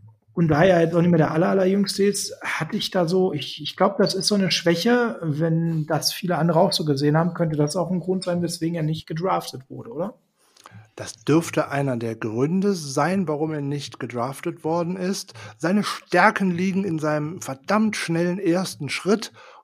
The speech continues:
Speaker 2: und zwar tatsächlich durch das A-Gap direkt geradeaus nach vorne. Dann kann er tatsächlich auch schnell mal, äh,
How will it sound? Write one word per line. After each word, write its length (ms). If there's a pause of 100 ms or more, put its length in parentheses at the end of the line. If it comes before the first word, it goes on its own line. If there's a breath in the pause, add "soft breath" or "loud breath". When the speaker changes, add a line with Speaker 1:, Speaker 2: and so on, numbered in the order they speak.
Speaker 2:
und 180
zwar 260
tatsächlich 580
durch 180
das 300
A-Gap 640 (180)
direkt 480
geradeaus 600
nach 200
vorne. 480 (360 loud breath)
Dann 240
kann 180
er 120
tatsächlich 760
auch 120
schnell 420
mal, 480
äh, 200